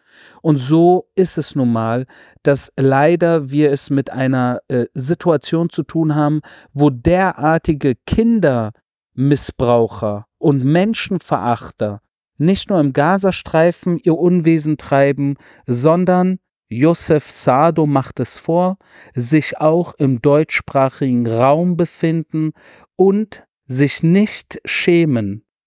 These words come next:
sich so auszudrücken.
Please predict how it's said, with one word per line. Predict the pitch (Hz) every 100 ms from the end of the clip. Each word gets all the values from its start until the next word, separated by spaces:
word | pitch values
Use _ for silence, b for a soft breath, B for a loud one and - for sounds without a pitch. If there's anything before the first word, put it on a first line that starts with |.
| _ _ _ _ _ _ -
sich | 123 147 135 -
so | 156 113 139 151 156 160 -
auszudrücken. | - 135 131 - - 117 117 104 - 95 107